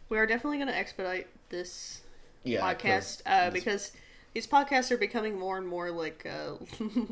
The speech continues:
Speaker 1: little time capsules,
Speaker 2: <laughs>
Speaker 1: uh, just because I feel like we've both been incredibly busy.
Speaker 2: Yeah.
Speaker 1: Um,
Speaker 2: But this, this movie came out this week, last week?
Speaker 1: I think it came out this weekend.
Speaker 2: Okay.
Speaker 1: I think this is opening weekend.
Speaker 2: Yeah.
Speaker 1: Um, I hate that I contributed
Speaker 2: <laughs>
Speaker 1: to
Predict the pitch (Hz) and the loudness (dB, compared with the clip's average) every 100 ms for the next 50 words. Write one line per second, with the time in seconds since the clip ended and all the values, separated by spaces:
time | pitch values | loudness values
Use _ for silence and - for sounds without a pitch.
0 | 185 190 185 165 - 165 190 196 202 202 | -4 -4 -2 -4 -2 -2 -2 -4 -4 -4
1 | 214 233 240 - - 151 - - - 190 | -4 -4 -6 -14 -8 -4 -4 -2 4 6
2 | 170 170 185 190 196 190 165 180 180 175 | 6 4 2 2 2 2 0 0 2 0
3 | 170 165 - - - 165 165 170 165 160 | 0 -4 -4 -6 -4 -4 -4 -6 -6 -6
4 | 165 165 214 180 180 - - - - - | -6 -4 -2 -2 -4 -6 -12 -20 -20 -20
5 | - 196 190 165 147 120 123 123 - - | -8 -4 -4 0 4 6 4 2 -6 -6
6 | 123 123 110 110 107 104 82 117 123 120 | -4 0 0 0 -2 -2 -2 -4 -4 -4
7 | 120 120 120 127 127 - - - - 190 | -4 -4 -6 -6 -8 -20 -20 -20 -8 -6
8 | 190 196 202 208 240 220 214 202 - 202 | -4 -6 -8 -12 -10 -8 -8 -8 -10 -14
9 | - 180 - - 185 - - 165 - 190 | -12 -12 -12 -12 -12 -12 -12 -14 -10 -8
10 | 214 202 185 175 160 156 160 147 147 95 | -6 -6 -8 -8 -12 -12 -12 -14 -12 -10
11 | - - - - - - - - 190 175 | -10 -12 -20 -20 -20 -20 -16 -6 -6 -4
12 | 156 185 190 185 190 202 196 185 196 - | -6 -4 -2 -2 -4 -2 -2 -2 -4 -4
13 | 190 185 190 196 147 135 - - - 196 | -6 -4 -4 -2 0 0 -4 -8 -4 0
14 | 190 185 180 | 0 0 -2